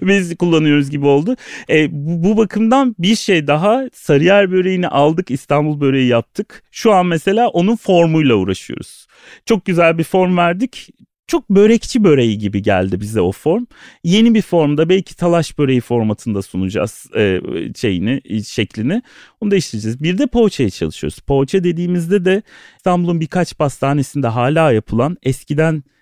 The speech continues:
tezgahlarda akşam gece poğaçası diye kıtır, e, k-, e, çıtır çıtır bir poğaça satılırdı. Ben son zamanlarına yetiştim. İki binde İstanbul'a taşınmış biri olarak son yıllarına yetiştim sanırım.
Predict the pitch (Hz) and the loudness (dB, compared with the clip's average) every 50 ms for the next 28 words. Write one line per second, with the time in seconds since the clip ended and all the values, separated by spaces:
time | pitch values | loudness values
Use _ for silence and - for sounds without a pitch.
0 | _ _ _ _ - 143 139 127 117 127 147 139 127 139 147 139 143 147 147 143 | _ _ _ _ 0 2 4 4 4 2 0 0 2 0 -2 -2 -2 -2 -4 -6
1 | - _ - 120 - - - - 156 143 139 127 120 113 120 113 143 135 - 143 | -8 _ -12 -12 -12 -10 -6 -4 -2 0 0 0 2 0 2 2 0 0 2 2
2 | 127 113 - - 98 - - 101 98 90 90 92 107 - - - - - 139 127 | 0 0 0 -2 -6 -6 -6 -12 -10 -6 -6 -6 -6 -8 -10 -18 -10 -6 -6 -6
3 | - - _ - - 104 110 110 - _ - - 107 113 110 104 - - - - | -6 -10 _ -10 -4 -2 -2 -2 -4 _ -6 -4 -2 0 -2 -2 -4 -10 -14 -6
4 | - 156 143 - - - - 117 110 117 117 117 - 131 117 113 - - 101 - | -4 -4 -4 -4 -10 -10 -8 -6 -4 -4 -6 -4 -2 0 0 0 0 -4 -8 -6
5 | 107 101 - - 98 101 95 107 123 135 165 165 165 - - 175 160 156 151 143 | -8 -8 -6 -6 -4 -2 -2 -2 -2 -2 0 0 -2 -2 -2 -2 -2 0 0 0
6 | 143 135 135 120 123 131 117 117 117 117 113 107 104 - - - - 117 - - | 0 0 2 0 0 0 0 0 0 0 -2 -2 -4 -8 -12 -12 -12 -12 -12 -12
7 | - - - _ _ - - - - 151 143 123 123 120 117 113 113 107 110 - | -20 -20 -20 _ _ -10 -10 -6 -2 -2 0 2 2 2 2 2 0 -2 -2 -4
8 | - - 120 113 113 107 110 107 - - 113 - - 110 110 104 - - - 123 | -2 -2 0 0 0 0 -2 -2 -2 -2 -4 -4 -4 -6 -6 -6 -6 -8 -8 -2
9 | 135 147 123 101 104 117 147 160 - - - 131 127 123 123 117 113 113 113 113 | 0 2 2 4 4 2 2 0 -2 -4 -2 0 2 2 4 2 2 2 2 2
10 | 110 110 110 117 110 104 95 - - - - - 98 98 - - 104 95 110 131 | 2 2 2 2 0 0 -2 -4 -6 -18 -12 -8 -8 -8 -6 -4 -4 -4 -2 -2
11 | 180 226 220 | -2 -2 -2